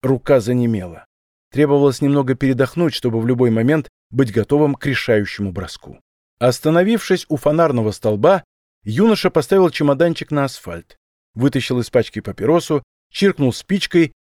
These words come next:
и, по-взрослому укрыв огонек ладонью, прикурил. Выпуская облачко дыма, стрельнул взглядом на центральную аллею бульвара.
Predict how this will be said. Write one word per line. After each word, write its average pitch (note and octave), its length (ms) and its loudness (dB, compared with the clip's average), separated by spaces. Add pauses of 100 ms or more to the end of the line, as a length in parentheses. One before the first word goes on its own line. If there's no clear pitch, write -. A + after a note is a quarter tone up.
и, C3+ 120 -2
по-взрослому D#3+ 680 2
укрыв F#3 300 -2
огонек C3+ 400 0
ладонью, D3 440 -2
прикурил. G2 580 -10 (440)
Выпуская D#3 540 0
облачко D3 480 0
дыма, E3+ 400 0 (240)
стрельнул D3+ 520 0
взглядом D#3+ 480 2
на C#3+ 80 -2
центральную D3+ 640 -2
аллею A#2+ 280 0
бульвара. G#2 520 -8